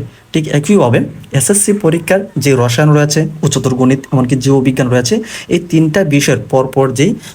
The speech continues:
তোমাদের বিষয়গুলো রয়েছে সেই বিষয়গুলোতে এইচএসসিতে অ্যাড করবে হচ্ছে পঁচাত্তর পার্সেন্ট। ঠিক এইভাবে নম্বর বিবেচনা করে যথাক্রমে এইচএসসির যে রসায়ন আছে এমনকি উচ্চতর গণিত, জীববিজ্ঞান এই তিনটা বিষয় দেখা গেছে পরিপূরকভাবে এই এসএসসির রসায়ন,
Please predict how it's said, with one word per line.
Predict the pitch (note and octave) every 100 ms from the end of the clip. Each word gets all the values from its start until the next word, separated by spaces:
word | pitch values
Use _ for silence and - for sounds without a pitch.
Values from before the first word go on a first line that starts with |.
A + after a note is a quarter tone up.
| -
তোমাদের | C3 C3 C3+
বিষয়গুলো | B2+ D3 C3+ B2+
রয়েছে | B2+ G#3+ A3+ - -
সেই | F3 D3
বিষয়গুলোতে | C#3 G3 E3 A#2+ A#2+ -
এইচএসসিতে | D3+ - - - D3+ G#3 C#4+ -
অ্যাড | B2 A#2+
করবে | C3 B2+
হচ্ছে | C#3 A#3+ A#3+
পঁচাত্তর | B2+ B2 A#2+ A#2
পার্সেন্ট। | A#2+ A2+ A#2+ A#2+ - - -
ঠিক | D#3 D3
এইভাবে | E3 F3 E3+ C3+
নম্বর | B2+ C#3+ C3+
বিবেচনা | C#3 C#3+ C#3+
করে | - G#3+ C#3+
যথাক্রমে | C3+ F3+ D#3+ A#2+ A#2
এইচএসসির | D3 F3 E3+ F3 D#3
যে | C#3
রসায়ন | A#2+ A#2+ C3+
আছে | C3+ G#3 A3+ - - -
এমনকি | F3 B3 G3+ G#3 -
উচ্চতর | G3+ B2+ C3+ C3
গণিত, | E3+ G#3+ C3
জীববিজ্ঞান | C3+ C3 A#2+ A#2+ A#2 D3+
এই | D3+
তিনটা | D3 C#3+ F#3 D#3
বিষয় | E3+ E3 C#3
দেখা | C#3 C3
গেছে | A#2+ G3 -
পরিপূরকভাবে | C#3 B2+ E3+ E3+ C#3+ B2+ C4 - - - _ -
এই | C3+ C3 - C#3
এসএসসির | C#3 A3 - - D3+ - - - - - C3+
রসায়ন, | C3 E3+ E3+